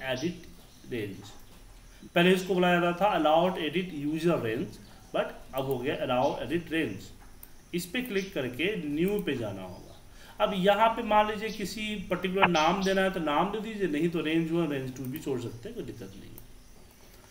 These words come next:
Area select कर लीजिए, जो एरिया आपको लेना है। पासवर्ड दे दीजिए and password को confirm कर दीजिए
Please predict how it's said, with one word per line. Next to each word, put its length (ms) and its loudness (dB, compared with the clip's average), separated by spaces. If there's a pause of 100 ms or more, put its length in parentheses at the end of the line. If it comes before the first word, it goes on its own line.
(280)
Area 300 4
select 360 2
कर 100 2
लीजिए, 260 0
जो 100 -8
एरिया 400 2
आपको 460 0
लेना 240 -6
है। 160 -16 (1500)
पासवर्ड 400 -4
दे 100 2
दीजिए 340 -4 (1200)
and 180 -8
password 360 -2
को 100 -8
confirm 480 -2
कर 160 0
दीजिए 340 -6